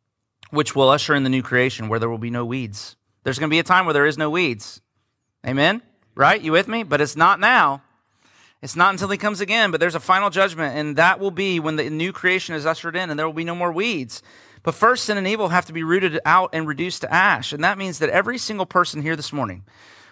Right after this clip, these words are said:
what this parable is teaching, every single one of us is facing one of two fates. Either you, at the end of the day, at the end of time, either you can be rooted out of the kingdom at the final judgment,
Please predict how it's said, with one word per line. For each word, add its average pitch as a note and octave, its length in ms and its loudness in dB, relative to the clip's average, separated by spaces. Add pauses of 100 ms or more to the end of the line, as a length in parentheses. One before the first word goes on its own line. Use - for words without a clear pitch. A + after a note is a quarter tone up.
what E3+ 80 2
this - 140 0
parable F#3+ 300 2
is D3+ 100 -4
teaching, B2 280 -4
every F#3+ 200 4
single A#3+ 280 0
one D#3+ 140 4
of A#2+ 60 0
us - 420 -4 (160)
is - 60 -10
facing D#3+ 320 0
one D3+ 100 2
of D3 60 -2
two D3 160 -6
fates. G#2 500 -6 (720)
Either C#3+ 600 2
you, C#3+ 640 0
at C#3 100 2
the D3+ 120 0
end G#3 140 -2
of F#3 120 -4
the E3+ 60 -6
day, C#3 640 4 (340)
at C3+ 80 -8
the D#3+ 100 4
end G3+ 100 2
of F#3+ 60 -4
time, C3 480 2
either D#3+ 260 0
you B3 680 -2
can F#3 140 -2
be D#3 100 0
rooted E3+ 320 2
out F3+ 160 6
of D3+ 80 -6
the D3+ 60 -6
kingdom C#3+ 340 -6
at G#2 60 -8
the - 80 -10
final C#3 240 0
judgment, A2 600 -6